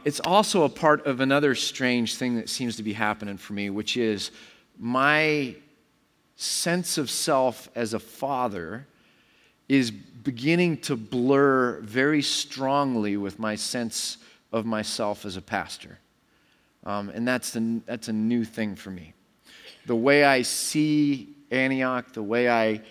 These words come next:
I think through what it's, what it would look, look like to teach or, or to try and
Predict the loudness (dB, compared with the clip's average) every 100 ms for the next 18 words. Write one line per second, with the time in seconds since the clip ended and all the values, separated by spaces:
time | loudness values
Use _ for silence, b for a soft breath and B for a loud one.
0 | B B B -4 -4 -4 -4 -4 -6 -6
1 | -2 0 0 -2 -4 -2 -2 -6 -16 -8
2 | -4 -4 -4 -6 -10 -8 -4 -2 -4 -6
3 | -12 -12 -10 -6 -6 -4 -4 -4 -8 b
4 | b b -8 -8 -6 -8 -8 -10 -8 0
5 | 2 2 0 -2